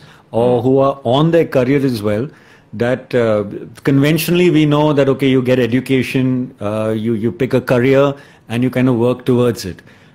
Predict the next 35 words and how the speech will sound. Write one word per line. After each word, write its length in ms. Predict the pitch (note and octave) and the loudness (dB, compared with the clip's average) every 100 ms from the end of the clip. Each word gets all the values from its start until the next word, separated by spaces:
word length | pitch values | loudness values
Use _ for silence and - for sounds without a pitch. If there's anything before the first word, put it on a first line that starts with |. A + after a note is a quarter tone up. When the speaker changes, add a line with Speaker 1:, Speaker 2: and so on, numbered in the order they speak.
| _ | _
Speaker 2:
Yeah. 140 | A2 A#2 | -6 -2
Speaker 1:
And, 280 | B2+ B2+ | -2 0
uh, 300 | B2+ B2 A#2+ - | 0 0 -2 -4
our 160 | A#2+ | -6
teachers 600 | B2+ - D#3+ D#3+ G3 D#3+ | -4 -2 -2 2 2 2
and 120 | D#3 C#3 | 0 -2
sometimes 560 | C#3+ F3 E3+ F#3 F#3 | -2 -2 -2 0 0
even 200 | F3 F#3+ | -2 0
Speaker 2:
Hi, 80 | F3 | 0
Speaker 1:
our 40 | C#3 | 0
Speaker 2:
Priyanka. 100 | A2 | 0
Speaker 1:
parents, 540 | B2+ D3+ B2 F#2+ - - _ - | 0 2 0 -2 -10 -16 _ -14
Speaker 2:
Yeah. 300 | F#2 F2+ E2 - _ | -8 -8 -8 -18 _
Speaker 1:
uh, 520 | - G#2 G#2+ G#2+ G#2+ G#2 | -12 -6 -4 -4 -4 -4
hi, 140 | A2 | -4
Priyanka, 500 | A2+ A2+ G#2+ G2 A2 | -2 -2 -2 -4 -2
even 240 | B2 C3 D3+ | 0 2 2
our 80 | |
parents, 720 | D3 C#3 C#3 C#3+ C#3+ F3 - - - - _ _ - | 2 0 2 2 0 -2 -6 -10 -20 -20 _ _ -6
you 140 | C3+ | 0
know, 140 | D3 E3+ | 2 2
might, 420 | D3+ F#3 G3 - - - - - | 2 2 0 -4 -20 -20 -20 -20
<laughs> 300 | - - - - - - - _ _ - G2 - | -4 0 0 -2 -12 -20 -20 _ _ -14 -12 -2
that, 180 | F3+ | 0
that, 200 | G3+ A3 | 2 2
that, 260 | G#3+ G#3 G3+ | 2 0 2
that 180 | F3+ - | 0 0
fooling 400 | - F3 G#3 G#3+ | 2 2 4 4
around 280 | F3+ F3+ F#3 | 2 2 0
stimuli 480 | - D3+ E3+ E3+ | 0 0 2 2
comes 340 | D#3+ D3+ E3 D#3+ | 2 0 -2 -2
from 300 | F3+ E3+ F3 | -2 -2 0
a 80 | C#3+ | 0
very 220 | D3+ F#3 | 2 0
fundamental 920 | F#3+ B2 B2+ D3+ D3 D3 D#3 D3+ D3 | -2 -2 0 2 0 0 0 2 0